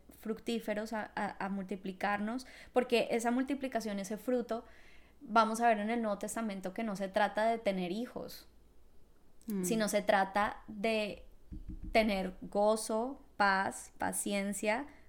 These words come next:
Speaker 1: fe, mansedumbre, templanza, el fruto del
Speaker 2: Mm.
Speaker 1: Espíritu Santo.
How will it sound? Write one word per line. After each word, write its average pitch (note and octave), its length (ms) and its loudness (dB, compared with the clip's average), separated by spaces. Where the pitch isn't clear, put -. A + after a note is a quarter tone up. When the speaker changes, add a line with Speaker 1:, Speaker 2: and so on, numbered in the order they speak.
Speaker 1:
fe, G3 560 0
mansedumbre, G3+ 720 2
templanza, G3+ 760 -2
el G#3 140 0
fruto A3 260 2
del B3 80 6
Speaker 2:
Mm. B3+ 40 4
Speaker 1:
Espíritu A3 420 -2
Santo. F#3+ 360 -6